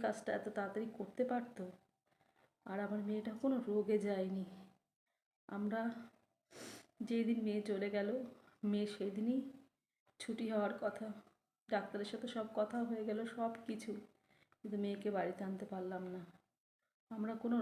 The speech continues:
রহস্যই বুঝতে পারিনি। মেয়ে চলে যাওয়ার পর থেকে আস্তে আস্তে সব কিছু ধরা পড়লো, যে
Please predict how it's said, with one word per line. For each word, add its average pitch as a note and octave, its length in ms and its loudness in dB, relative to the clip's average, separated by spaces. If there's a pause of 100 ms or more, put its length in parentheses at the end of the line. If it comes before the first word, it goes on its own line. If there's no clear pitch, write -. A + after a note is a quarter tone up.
রহস্যই A#3 640 2
বুঝতে G#3 380 0
পারিনি। F#3+ 380 2 (280)
মেয়ে G3+ 200 -2 (120)
চলে G#3 260 2
যাওয়ার G#3 220 2 (180)
পর G#3+ 160 4 (160)
থেকে A#3+ 220 0
আস্তে - 280 0 (100)
আস্তে B3+ 240 -6 (640)
সব B3 400 -2 (160)
কিছু A#3 240 -2 (420)
ধরা F#3+ 240 0 (100)
পড়লো, G3+ 260 -2 (300)
যে G#3 60 -4